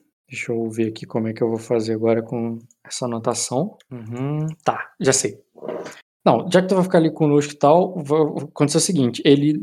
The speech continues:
eles não vão voltar pra formação, porque basicamente eles não querem ficar onde o, os caras que ele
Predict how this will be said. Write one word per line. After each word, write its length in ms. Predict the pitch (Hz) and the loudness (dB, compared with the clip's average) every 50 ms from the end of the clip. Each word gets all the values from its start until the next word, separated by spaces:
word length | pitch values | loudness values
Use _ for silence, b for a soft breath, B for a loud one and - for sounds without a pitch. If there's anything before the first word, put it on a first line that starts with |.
| - - _ | -10 0 _
eles 320 | 160 143 143 160 143 135 | 4 4 4 4 2 2
não 200 | 139 147 175 240 247 | 4 4 6 6 6
vão 180 | 220 220 202 | 6 6 6
voltar 360 | 180 170 165 156 156 - 147 | 6 4 2 2 4 4 2
pra 140 | 147 - - | 4 4 0
formação, 720 | - - 160 151 135 135 127 123 - - 127 117 143 165 - _ _ _ _ _ - | 2 4 2 4 4 4 2 2 0 0 0 -2 -2 -4 -8 _ _ _ _ _ -16
porque 260 | - - - - 131 | -16 -6 0 2 2
basicamente 1120 | 117 131 147 160 147 - - - - 139 127 123 117 113 113 113 - - - 120 127 - _ _ _ _ _ _ - | 2 2 0 0 0 -2 -2 0 0 2 2 0 -2 -4 -4 -6 -6 -6 -6 -8 -12 -18 _ _ _ _ _ _ 2
eles 220 | 143 147 143 135 | 4 4 6 6
não 140 | 156 175 170 | 6 6 6
querem 260 | 175 185 175 196 196 | 8 6 6 6 6
ficar 380 | 180 - 185 - 156 147 139 - | 4 2 2 4 4 4 4 4
onde 520 | - 143 147 156 165 147 139 143 147 147 147 | 4 2 2 2 0 0 0 0 2 2 2
o, 260 | 143 143 139 131 135 | 2 2 0 0 -2
os 140 | 151 156 156 | -2 -2 -2
caras 340 | - - 156 160 160 165 - | 2 4 4 4 4 2 0
que 100 | - - | 0 0
ele 300 | 156 139 151 147 147 - | 0 2 0 -2 -2 -8